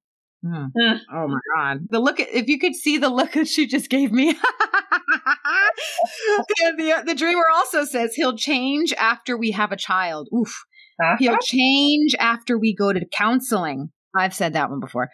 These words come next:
Speaker 1: Uh,
Speaker 2: Uh-huh.
Speaker 1: "He'll change after he recommits to the church." Ooh, girl, that's
Speaker 2: Yes.
Speaker 1: another one. Woo!
Speaker 2: Yes, yes, yes,
Speaker 1: This
Speaker 2: yes.
Speaker 1: is
Speaker 2: And let me say this about the dreamer who brings her man into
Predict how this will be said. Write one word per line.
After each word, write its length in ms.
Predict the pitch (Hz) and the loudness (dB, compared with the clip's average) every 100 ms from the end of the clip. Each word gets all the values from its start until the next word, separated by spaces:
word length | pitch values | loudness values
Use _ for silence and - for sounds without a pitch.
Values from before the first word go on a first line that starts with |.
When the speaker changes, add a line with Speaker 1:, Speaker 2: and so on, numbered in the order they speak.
| - 180 | -4 -2
Speaker 1:
Uh, 60 | |
Speaker 2:
Uh-huh. 100 | 185 190 | 0 0
Speaker 1:
"He'll 160 | 226 | 0
change 680 | 214 - 240 254 269 302 - - | 0 0 2 4 4 2 2 0
after 440 | 220 226 240 214 | 0 -2 -2 -2
he 240 | 208 208 196 | -2 -4 -4
recommits 680 | 165 220 220 220 185 175 - | 0 -2 0 -2 -2 -2 -4
to 100 | 196 | -4
the 100 | 156 | -6
church." 320 | - 214 196 - 359 | -4 -2 -2 -2 2
Ooh, 460 | 440 440 359 196 - | 4 4 4 0 -2
girl, 420 | 349 392 247 165 285 | 2 2 2 0 0
that's 220 | 359 254 | 0 0
Speaker 2:
Yes. 80 | 175 160 | -2 0
Speaker 1:
another 220 | 359 240 | 0 -2
one. 160 | 160 - _ 269 | -12 -20 _ -4
Woo! 280 | 784 762 | -2 2
Speaker 2:
Yes, 460 | 165 170 180 175 196 | 2 4 4 4 0
yes, 240 | 160 160 208 | 0 0 0
yes, 220 | 147 139 | 0 0
Speaker 1:
This 120 | 302 339 | 0 0
Speaker 2:
yes. 120 | - | 0
Speaker 1:
is 160 | 359 349 - - - - | -2 -8 -14 -20 -6 -2
Speaker 2:
And 100 | 247 | 0
let 100 | 294 | 0
me 80 | |
say 220 | 302 233 208 | 0 0 0
this 180 | 214 185 | -2 0
about 260 | 165 165 165 | 0 0 0
the 140 | 165 | -4
dreamer 380 | 156 180 175 165 | 0 0 2 0
who 140 | 202 | 0
brings 280 | 165 165 170 | 0 -2 -2
her 80 | 165 | -4
man 280 | 160 156 156 | 0 0 0
into 240 | 156 - | -2 -6